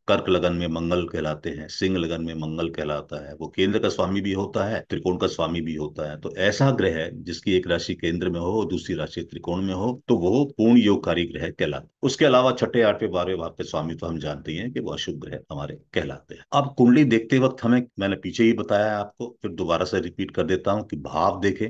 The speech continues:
भावेश देखें कि भावेश जो है भाव का स्वामी, अगर हम चौथे भाव की स्टडी कर रहे हैं तो हम ये देखें कि चौथे भाव का स्वामी कहाँ गया, किसके साथ बैठा है और कहाँ गया है।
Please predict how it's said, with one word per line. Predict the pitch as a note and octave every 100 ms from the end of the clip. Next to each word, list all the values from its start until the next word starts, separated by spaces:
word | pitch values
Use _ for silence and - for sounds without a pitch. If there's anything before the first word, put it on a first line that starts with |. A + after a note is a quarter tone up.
| -
भावेश | - F2 G2 A#2 -
देखें | F#2+ F#2 A2+
कि | - F#2+
भावेश | E2 D2+ D#2 A#2 A#2+ -
जो | F2
है | D2+ C2+
भाव | D2 E2
का | F2+
स्वामी, | F2+ D#2 D2+
अगर | D2+ F2
हम | F2+
चौथे | E2+ E2+ A2
भाव | G#2+ F#2 -
की | F2+
स्टडी | - F2+ G2
कर | F#2+
रहे | F2+ F#2
हैं | F#2+ - -
तो | F2
हम | F#2
ये | F#2
देखें | E2+ A2+ A2
कि |
चौथे | A2+ F#2 F2 B2+
भाव | G2 F2+
का | -
स्वामी | F#2 - D#2+ F#2+ A#2+ -
कहाँ | - F2 A2
गया, | F2 C#2
किसके | - A#2 -
साथ | - F2+ -
बैठा | - -
है | E2 C3+
और | - -
कहाँ | G2+ F2+ D2+
गया | C2+
है। | C#2